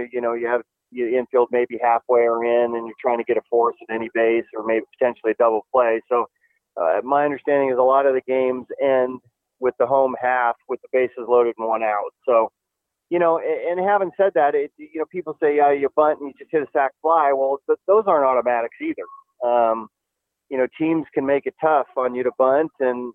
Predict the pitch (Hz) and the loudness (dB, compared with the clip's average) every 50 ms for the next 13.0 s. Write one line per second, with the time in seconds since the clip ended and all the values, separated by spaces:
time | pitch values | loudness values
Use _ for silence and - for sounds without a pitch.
0 | _ - - 120 120 120 120 120 117 117 117 - _ _ _ 147 139 131 123 - | _ -10 -6 -4 -2 0 -2 -2 -4 -8 -14 -18 _ _ _ -2 -2 -2 -4 -4
1 | - 156 160 - - 135 123 - - 131 127 131 131 135 - _ - - _ - | -2 -2 -2 -2 -6 -12 -10 -8 -8 -4 -2 -2 -2 -2 -4 _ -20 -18 _ -2
2 | 139 135 - - 139 135 135 139 135 135 131 123 110 - _ - 131 131 135 139 | -2 -2 0 2 0 0 2 0 0 0 0 0 -2 -6 _ -16 -10 -4 -2 -2
3 | 135 - 135 131 131 127 120 120 117 127 139 139 127 117 117 117 _ - 135 123 | 0 2 2 2 4 2 0 0 -2 -2 0 0 0 -2 -4 -6 _ -2 0 2
4 | 120 113 - _ _ _ _ _ _ _ _ _ 135 131 131 131 135 135 127 120 | 2 0 -2 _ _ _ _ _ _ _ _ _ -4 -2 0 2 2 2 0 0
5 | - - 160 165 156 147 143 123 135 135 135 131 135 131 _ - 131 127 127 127 | 0 2 2 2 0 -2 -6 -8 -6 -6 -6 -6 -6 -8 _ -12 -12 -10 -10 -12
6 | - - 127 127 123 123 123 131 139 143 139 135 127 131 - - 120 - _ - | -12 -10 -10 -10 -8 -4 -2 0 0 0 0 -2 -4 -2 0 0 -2 -4 _ -8
7 | 139 139 127 127 123 123 135 139 143 139 135 135 131 131 127 127 127 131 135 135 | -6 -4 -2 0 0 2 2 2 2 2 2 0 0 -2 -4 -4 -4 -2 -2 0
8 | 135 131 123 120 113 _ _ _ - 143 139 139 131 131 123 123 123 120 120 120 | 0 0 0 -2 -2 _ _ _ -18 -16 -12 -6 -4 -2 -2 -2 -2 -4 -6 -8
9 | 120 - _ _ _ _ _ _ _ - 127 120 123 123 123 131 139 147 127 120 | -12 -14 _ _ _ _ _ _ _ -10 -6 -4 -2 -2 -2 -2 -2 -2 -4 -6
10 | 117 - - 139 123 123 117 113 110 - - 135 131 131 131 131 127 123 - 120 | -8 -6 -4 -2 -2 -2 -2 -4 -4 -2 0 2 4 4 4 4 4 2 0 -2
11 | - - 131 127 123 117 120 117 117 123 123 117 113 117 113 113 110 113 - _ | -2 0 0 0 0 -2 -4 -2 0 0 0 0 -4 -8 -12 -12 -12 -12 -12 _
12 | _ - 127 123 117 110 107 107 - 113 110 - _ _ - 107 107 104 104 104 | _ -4 -2 0 2 2 0 0 0 -2 -4 -4 _ _ -2 0 2 2 2 0